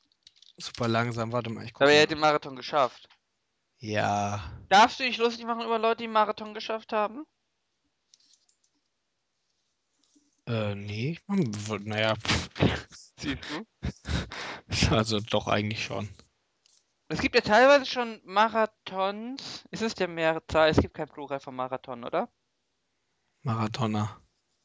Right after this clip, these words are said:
Speaker 2: Das glaub ich nicht. Jedenfalls, es gibt
Speaker 1: Diego
Speaker 2: natürlich
Speaker 1: Armando Marathoner.
Speaker 2: Da läufst du wirklich mit G-P-S-Sendern und, äh, das ist live, wird übertragen ins Internet, wo du rumläufst.
Speaker 1: Ja, und?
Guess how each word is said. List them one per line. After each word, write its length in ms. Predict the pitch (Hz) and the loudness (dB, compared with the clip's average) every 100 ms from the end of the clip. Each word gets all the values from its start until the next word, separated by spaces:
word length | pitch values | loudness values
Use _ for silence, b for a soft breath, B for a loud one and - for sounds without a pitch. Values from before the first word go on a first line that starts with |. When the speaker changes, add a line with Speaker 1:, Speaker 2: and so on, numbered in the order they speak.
| _ _ _ | _ _ _
Speaker 2:
Das 140 | - - | -14 -8
glaub 280 | 123 117 107 | -4 -4 -6
ich 140 | - | -18
nicht. 220 | 113 120 _ _ _ B B B B B | -18 -20 _ _ _ B B B B B
Jedenfalls, 480 | 170 220 190 202 - - | 2 2 2 2 0 -6
es 80 | - | -4
gibt 240 | - 254 | 2 8
Speaker 1:
Diego 280 | 175 190 170 | 12 12 12
Speaker 2:
natürlich 80 | 151 | 10
Speaker 1:
Armando 480 | 147 156 165 165 156 | 8 8 6 6 4
Marathoner. 560 | 147 135 135 - 139 202 | 4 6 4 2 4 6
Speaker 2:
Da 0 | 220 | 6
läufst 180 | 254 240 | 4 2
du 80 | 208 | -4
wirklich 240 | - 240 | -4 -6
mit 120 | 208 | -8
G-P-S-Sendern 1040 | 214 220 214 190 220 - 254 262 254 240 - - | -8 -2 0 2 2 2 2 4 4 4 -2 -6
und, 320 | 208 208 - | -6 -6 -2
äh, 260 | 190 196 185 | 2 4 2
das 180 | 190 | -2
ist 140 | 185 196 | -2 4
live, 380 | 202 226 208 175 | 6 8 6 0
wird 160 | - | -6
übertragen 440 | 165 175 - 196 156 | -4 -2 2 2 0
ins 120 | 156 | -10
Internet, 380 | 185 147 120 - | -8 -6 -6 -8
wo 80 | |
du 80 | 139 | -16
rumläufst. 480 | 147 135 95 139 - _ _ _ _ _ _ _ _ _ _ _ _ _ _ _ _ _ _ _ _ - | -14 -8 -8 -10 -16 _ _ _ _ _ _ _ _ _ _ _ _ _ _ _ _ _ _ _ _ -12
Speaker 1:
Ja, 140 | 190 | -8
und? 300 | 117 127 165 | -8 -10 -14